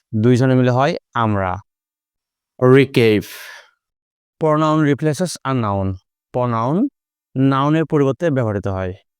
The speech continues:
বা নাউনের স্তরে বসে। Make sentences short and easy। প্রোনাউন বাক্যকে ছোট করে এবং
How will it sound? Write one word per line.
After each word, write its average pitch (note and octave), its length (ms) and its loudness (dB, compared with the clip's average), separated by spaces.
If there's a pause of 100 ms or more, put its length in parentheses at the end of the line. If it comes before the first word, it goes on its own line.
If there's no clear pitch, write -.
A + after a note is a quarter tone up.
(380)
বা A#2 140 -4 (180)
নাউনের A#2+ 340 0 (260)
স্তরে D3 240 -2
বসে। G2 360 -4 (1500)
Make F3 240 0 (140)
sentences E3 560 0 (300)
short D3+ 280 -2 (160)
and C#3 100 -4 (140)
easy। G2+ 300 0 (1600)
প্রোনাউন C3 400 0 (420)
বাক্যকে D3 460 -2 (420)
ছোট C#3+ 220 -4
করে F3 280 2 (320)
এবং C3+ 140 0